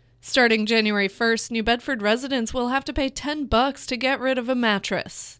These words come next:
The new fee for mattress and box spring disposal was announced yesterday. It comes two months after the state banned tossing them in landfills. City residents can pay the fee for pickup with a limit of one mattress and box spring per residential unit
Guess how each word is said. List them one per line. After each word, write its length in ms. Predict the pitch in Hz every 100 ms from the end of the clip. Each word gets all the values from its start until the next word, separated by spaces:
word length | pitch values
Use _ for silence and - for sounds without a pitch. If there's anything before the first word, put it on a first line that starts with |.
| -
The 80 |
new 220 | 220 214 202
fee 240 | 233 233
for 120 | 226
mattress 460 | 220 214 233 254 -
and 180 | 233 214
box 280 | 208 233
spring 260 | - 240 226
disposal 500 | 202 - 208 202 262
was 160 | 269 233
announced 380 | 214 196 -
yesterday. 640 | 208 214 - 226 202 196 - - - -
It 260 | 226 202
comes 340 | 233 208 196 -
two 220 | - 277
months 400 | 214 240 226 220
after 240 | 196 220
the 100 | 208
state 300 | - 254 233
banned 340 | 226 214 214 -
tossing 380 | 233 226 233
them 160 | 220 202
in 100 | 208
landfills. 680 | 220 196 - 180 143 - - _ - _
City 240 | - 214 202
residents 500 | 208 214 214 208 -
can 220 | 240 226
pay 160 | 247
the 100 | 254
fee 180 | 226 226
for 160 | - 196
pickup 480 | - 254 233 220 214
with 160 | 208
a 80 | 196
limit 380 | 202 220 262 262
of 240 | 214 196 196
one 240 | 220 262
mattress 420 | 220 208 - 277
and 240 | - 226 208
box 300 | 214 262 -
spring 320 | 220 208 254
per 180 | 254 214
residential 600 | 208 202 214 208 214 202
unit 420 | 214 262 214 233